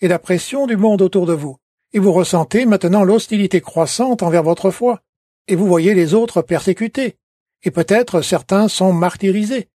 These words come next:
Et vous vous demandez si votre foi pourrait supporter cette épreuve.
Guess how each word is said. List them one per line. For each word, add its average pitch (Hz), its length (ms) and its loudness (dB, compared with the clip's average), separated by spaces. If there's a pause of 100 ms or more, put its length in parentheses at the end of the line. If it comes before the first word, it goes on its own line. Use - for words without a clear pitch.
(300)
Et 208 60 0
vous 208 140 2
vous 208 120 2
demandez 160 440 0
si 208 140 -2
votre 170 260 -2
foi 220 320 -2
pourrait 156 300 0
supporter 202 580 -4
cette 202 220 -2
épreuve. 214 540 -2